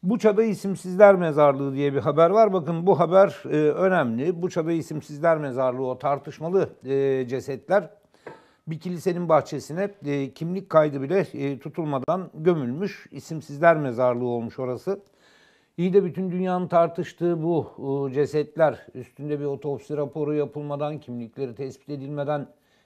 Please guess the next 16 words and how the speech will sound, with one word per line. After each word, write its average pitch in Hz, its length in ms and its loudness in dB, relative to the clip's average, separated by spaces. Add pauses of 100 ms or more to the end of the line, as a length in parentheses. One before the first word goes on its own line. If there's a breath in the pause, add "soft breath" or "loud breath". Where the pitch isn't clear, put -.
(100)
niye 147 220 -2
gömülüyor? 139 600 -4 (760)
Bunun 143 260 -6
adına 156 420 -6
kanıtları 151 460 -4
ortadan 175 440 2
kaldırmak 117 500 4
denir. 151 300 -10 (920)
Yani 123 180 0
ceza 143 320 8
hukukunda 143 560 -4
bunun 185 180 -4
ismi 196 280 -6
budur. 185 300 -2 (640 loud breath)
Pepe 233 240 10
Escobar, 226 720 10